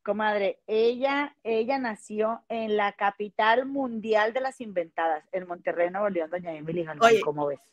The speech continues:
Speaker 2: es que no, no quiere dejar un día, eh, <coughs> sin, sin pino, comadre. Un día no lo va a dejar sin pino. Así es como
Speaker 1: Exacto.
Speaker 2: se, ¿verdad? Hay que sacarle provecho, por eso dije, "No, es regia, hay que sacarle provecho a la Navidad".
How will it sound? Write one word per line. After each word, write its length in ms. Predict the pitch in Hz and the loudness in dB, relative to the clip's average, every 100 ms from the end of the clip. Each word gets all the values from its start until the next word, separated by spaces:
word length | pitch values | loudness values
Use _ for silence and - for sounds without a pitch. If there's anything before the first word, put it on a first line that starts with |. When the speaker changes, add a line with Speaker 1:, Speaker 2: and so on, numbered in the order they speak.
| _ | _
Speaker 2:
es 220 | 180 175 | -6 -4
que 120 | - 220 | 0 0
no, 160 | 202 - _ - | 0 -6 _ -4
no 180 | 185 | -4
quiere 200 | 185 214 | 4 6
dejar 380 | 226 220 208 208 240 | 6 4 2 2 0
un 300 | 277 320 311 | 0 0 0
día, 320 | 285 269 269 | 4 6 6
eh, 180 | - 208 | 6 6
<coughs> 120 | - | 4
sin, 300 | 208 185 - - | 0 -4 -10 -14
sin 180 | 170 | -14
pino, 320 | 175 180 175 165 | -4 -2 -2 -6
comadre. 400 | 165 151 151 - _ - | -6 -6 -10 -16 _ -4
Un 260 | 233 269 | 0 2
día 200 | 269 247 | 2 4
no 100 | 226 | 4
lo 100 | 220 | 4
va 80 | 208 | 4
a 40 | |
dejar 260 | 208 208 190 | 2 0 -4
sin 220 | 208 190 | -6 -6
pino. 360 | 196 180 165 - _ - - - | -4 -2 -4 -8 _ -20 -20 -8
Así 240 | 175 170 | -6 4
es 100 | 175 | 4
como 180 | 180 160 | 6 4
Speaker 1:
Exacto. 280 | 190 - 190 | 4 2 2
Speaker 2:
se, 340 | 170 156 - _ _ _ _ | 2 2 -4 _ _ _ _
¿verdad? 400 | 180 190 190 214 | 0 2 6 8
Hay 100 | 196 185 | 8 4
que 120 | 208 | 0
sacarle 400 | 220 202 180 190 | 0 2 2 2
provecho, 540 | 214 190 180 185 226 | 4 4 4 4 -4
por 100 | 208 | -4
eso 180 | 185 190 | -4 -2
dije, 220 | 185 185 | -4 -4
"No, 180 | 170 165 | -2 0
es 140 | 190 | 0
regia, 300 | 190 180 185 | 0 -2 2
hay 80 | 208 | 0
que 120 | 208 | 0
sacarle 320 | 214 202 190 196 | -4 -2 0 2
provecho 300 | 220 208 214 | 2 2 0
a 40 | |
la 60 | 208 | 0
Navidad". 380 | 190 185 208 | 2 4 4